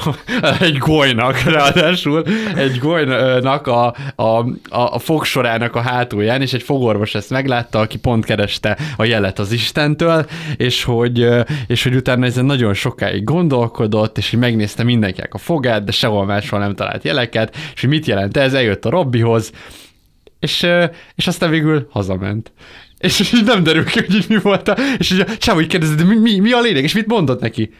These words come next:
Hát az nem fontos. És akkor mi lett a csávó? Ja, semmi, utána már nem törődött ezzel a jellel. És hogy így, ö,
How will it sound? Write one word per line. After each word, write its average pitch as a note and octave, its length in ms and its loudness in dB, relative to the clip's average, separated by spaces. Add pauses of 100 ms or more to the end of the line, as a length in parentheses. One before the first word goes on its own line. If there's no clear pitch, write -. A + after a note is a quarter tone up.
Hát - 140 -6
az G#3+ 100 -2
nem F2+ 160 -4
fontos. G2 520 -4 (680)
És - 120 -2
akkor G#3+ 120 0
mi B3 60 2
lett A#3+ 160 0
a B3 60 -2
csávó? G#2+ 360 0 (120)
Ja, F#4+ 180 2
semmi, C#3+ 300 2
utána D3 300 0
már D#3+ 120 0
nem A#2+ 160 2
törődött G2+ 460 -2
ezzel G2+ 240 0
a G2+ 80 2
jellel. G#2+ 500 0 (420)
És D#3 120 0
hogy F#3+ 140 2
így, F3+ 300 0 (420)
ö, D#3+ 160 -2